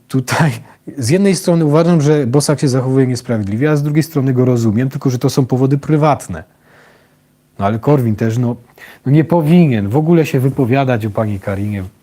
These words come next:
teraz. Y, powiedziałby, że po co się pcha do polityki. No ale już jest w tej polityce. I to teraz on odpowiada za swoje czyny, a nie, że ona coś zrobiła, to on już może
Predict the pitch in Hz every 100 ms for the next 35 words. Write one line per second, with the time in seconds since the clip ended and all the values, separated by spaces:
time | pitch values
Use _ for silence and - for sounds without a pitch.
0 | _ 87 92 90 - - - - - _
1 | _ _ _ _ _ _ _ _ _ _
2 | _ - 90 87 - 139 151 139 139 135
3 | 127 135 135 139 - 123 - 120 120 123
4 | 117 110 98 - 92 90 98 - - 110
5 | 123 139 151 151 147 - 117 113 101 95
6 | 92 - 85 85 - _ - 135 131 143
7 | 135 - 160 156 156 143 147 143 139 -
8 | - 165 135 - 107 92 90 107 147 156
9 | 117 - - - - 92 110 _ 147 170
10 | 156 170 151 139 151 165 160 147 147 131
11 | 117 117 120 117